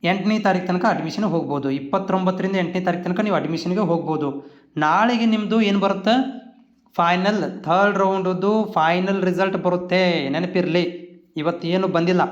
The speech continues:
ಥರ್ಡ್ ರೌಂಡ್‌ದು ಫೈನಲ್ ರಿಸಲ್ಟ್ ಏನಾಗುತ್ತಪ್ಪ ಅಂದ್ರೆ ನಾಳೆಗೆ, ಓಕೆ, ಬರುತ್ತೆ ನಿಮಗೆ.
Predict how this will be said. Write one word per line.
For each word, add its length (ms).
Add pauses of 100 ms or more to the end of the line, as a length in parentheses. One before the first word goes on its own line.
(1160)
ಥರ್ಡ್ 300
ರೌಂಡ್‌ದು 760
ಫೈನಲ್ 360
ರಿಸಲ್ಟ್ 460 (220)
ಏನಾಗುತ್ತಪ್ಪ 640
ಅಂದ್ರೆ 220
ನಾಳೆಗೆ, 420 (1080)
ಓಕೆ, 180 (440)
ಬರುತ್ತೆ 300
ನಿಮಗೆ. 260